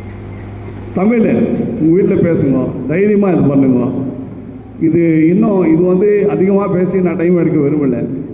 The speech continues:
அடுத்த மீட்டிங்ல அங்கங்க ஏரியாலேயே மீட்டிங் பண்ணி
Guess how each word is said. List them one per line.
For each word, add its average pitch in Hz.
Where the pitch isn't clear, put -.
அடுத்த 160
மீட்டிங்ல 180
அங்கங்க 175
ஏரியாலேயே 175
மீட்டிங் 160
பண்ணி 151